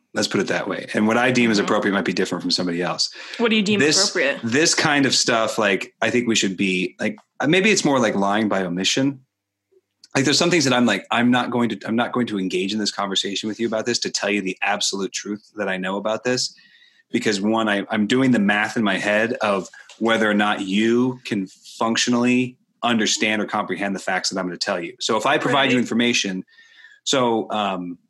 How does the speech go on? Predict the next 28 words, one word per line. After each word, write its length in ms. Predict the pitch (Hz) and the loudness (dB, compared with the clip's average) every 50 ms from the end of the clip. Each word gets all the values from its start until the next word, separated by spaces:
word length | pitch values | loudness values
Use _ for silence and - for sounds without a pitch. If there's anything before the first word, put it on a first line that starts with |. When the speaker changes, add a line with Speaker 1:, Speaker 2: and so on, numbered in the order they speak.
| _ _ _ _ _ _ _ _ _ _ _ _ _ _ _ - - _ - | _ _ _ _ _ _ _ _ _ _ _ _ _ _ _ -20 -14 _ -4
Speaker 1:
like, 80 | 120 | -2
when 100 | 123 127 | 0 0
it 40 | 120 - | 0 0
comes 160 | 151 139 135 | 0 0 2
to, 60 | 135 | 0
like, 60 | 117 123 | 0 2
this 140 | 143 127 | 0 0
stuff, 220 | - - 101 90 - | 0 -2 -2 -4 -4
for 80 | - | -4
example, 340 | 101 92 101 92 90 80 90 92 | -2 -2 -2 -2 -4 -4 -4 -4
when 100 | 95 92 | -4 -2
sometimes 220 | - 110 104 98 | -2 -2 -4 -4
it 20 | - | -4
comes 160 | 104 101 - | -4 -6 -4
to 80 | - 95 | -4 -6
the 40 | |
talk, 360 | 90 - - 120 107 87 - - | -6 -4 -2 -2 -2 -2 -4 -6
we 80 | 95 | -6
kind 140 | 90 113 107 | -4 -4 -4
of, 60 | 95 - | -4 -2
obviously 280 | 104 104 104 - - | -2 -2 -2 -2 -2
Cassandra 420 | - - - - 98 95 90 90 - | -2 -4 -4 -2 -2 -4 -4 -6 -4
had 240 | - 101 101 98 | -2 -2 -2 -2
the 100 | 95 95 | -2 -2
actual 260 | 90 87 - - 92 87 | -2 -2 -4 -6 -6 -8
physical 320 | - - 90 87 - - | -8 -8 -8 -8 -8 -10
talk, 380 | - - - 104 95 87 - - | -6 -4 -2 -2 -2 -2 -4 -6
but 160 | 92 90 87 | -6 -8 -8